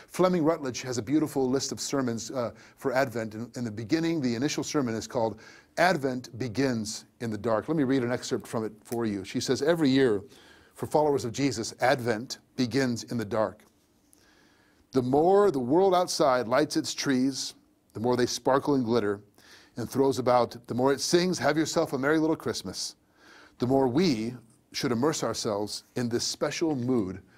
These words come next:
of Advent waiting." Advent comes from the Latin word adventus, meaning, uh, beginnings or, uh, coming or arrival. And it's the season in which Christians have immersed ourselves into this same spirit of waiting,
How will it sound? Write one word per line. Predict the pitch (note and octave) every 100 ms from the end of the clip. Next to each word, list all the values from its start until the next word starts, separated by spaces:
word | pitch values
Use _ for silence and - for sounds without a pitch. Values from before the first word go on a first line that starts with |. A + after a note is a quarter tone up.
| - - -
of | A2
Advent | A#2+ B2 A#2 A#2 A#2 A2
waiting." | G2+ G#2+ F#2 F2+ _ _ _ _ _ _ - - -
Advent | G#3+ D3 C3 D3+ - -
comes | - F3 D#3
from | E3
the | D3
Latin | C#3+ D3
word | C3+ C#3
adventus, | A#2+ C3 C3 A#2+ -
meaning, | B2+ B2 A#2 - - -
uh, | A#2+
beginnings | G2 B2+ G2+ E3 D#3 A#2 C3 A#2+ C#3+
or, | C3 B2 A#2+ A#2+
uh, | A#2 A2 G2+ -
coming | - E3 B2+ A#2
or | A2+ A2
arrival. | A#2+ D#3+ G3+ B2 F#2+ - _ - - _ _ _ -
And | D3
it's | D3+ -
the | D3+
season | - G#3 F3+ F#3
in | D3+
which | D3 -
Christians | G#3+ G#3+ D#3 C#3+
have | C3+
immersed | A#2+ D3+ E3
ourselves | E3 C#3+ C#3+ B2 C3
into | C#3+ C#3+
this | B2 A#2+
same | - F3 F#3 G#3 G3+ F#3 - - - _
spirit | - - - F#3+ F3+
of | D#3
waiting, | A#2+ C3 C#3 G#2 F2+